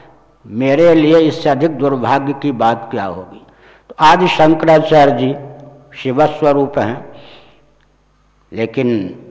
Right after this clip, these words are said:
सोचने के लिए बाध्य होना पड़ता है। जो कुछ मठ के द्वारा हो रहा है, इतनी संकीर्णता के लिए मठ बनाए गए थे क्या?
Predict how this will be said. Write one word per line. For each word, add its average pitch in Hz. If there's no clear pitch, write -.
सोचने 143
के 170
लिए 170
बाध्य 143
होना 160
पड़ता 143
है। 135
जो 160
कुछ -
मठ 170
के 180
द्वारा 160
हो 156
रहा 170
है, 185
इतनी 220
संकीर्णता 208
के 220
लिए 226
मठ 220
बनाए 233
गए 220
थे 156
क्या? -